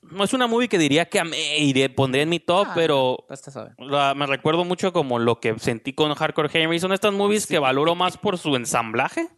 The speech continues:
Speaker 2: Ajá.
Speaker 1: por su manufactura. O sea, que son esas cosas que a mí me gustan,
Speaker 2: Ajá.
Speaker 1: que de pronto experimenten
Speaker 2: Ujú.
Speaker 1: con el estilo, la forma, los flashbacks.
Speaker 2: Ujú.
Speaker 1: Más que al final,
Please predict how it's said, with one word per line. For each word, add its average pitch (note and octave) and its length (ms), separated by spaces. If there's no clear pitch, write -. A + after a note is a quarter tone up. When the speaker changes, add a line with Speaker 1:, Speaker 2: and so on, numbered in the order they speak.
Speaker 2:
Ajá. A#2+ 280
Speaker 1:
por B2+ 140
su C#3+ 80
manufactura. D3 640
O - 40
sea, D3+ 180
que D3 140
son E3 120
esas F#3+ 100
cosas G3+ 160
que D3+ 80
a - 20
mí C#3 60
me D#3 80
gustan, E3 240
Speaker 2:
Ajá. D#3+ 80
Speaker 1:
que C#3 60
de A#2+ 80
pronto C3+ 200
experimenten B2+ 600
Speaker 2:
Ujú. B2+ 240
Speaker 1:
con A#2 360
el A2+ 120
estilo, C#3 340
la C3 120
forma, B2+ 300
los A#2+ 140
flashbacks. C3+ 460
Speaker 2:
Ujú. - 840
Speaker 1:
Más D3+ 240
que F#3+ 120
al F3 80
final, C3+ 320